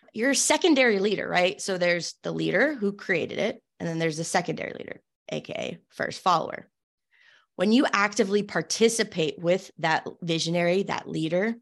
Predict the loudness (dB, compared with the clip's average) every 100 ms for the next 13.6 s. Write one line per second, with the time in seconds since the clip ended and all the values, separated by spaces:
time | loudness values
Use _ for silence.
0 | _ _ _ _ _ _ -14 -4 0 0
1 | 0 -2 -2 -6 -4 -4 -4 -6 -6 -6
2 | -6 -6 -4 -4 -2 -4 -4 -4 -2 -2
3 | -2 -4 -2 -4 -6 -8 -2 -2 2 0
4 | 0 -2 -2 -2 -4 -6 -8 -8 -12 _
5 | _ _ _ _ _ _ _ _ 0 4
6 | 6 6 6 6 4 4 2 2 4 2
7 | 0 -6 -10 -12 _ _ _ _ _ _
8 | 2 6 6 4 0 0 0 0 -4 _
9 | _ -4 -2 0 -2 0 0 0 -2 -8
10 | _ _ _ _ -4 2 4 4 2 4
11 | 4 4 2 4 2 2 0 0 0 -4
12 | -8 -6 -4 -2 -2 -2 -2 -2 -2 -2
13 | -4 -6 -6 -8 -8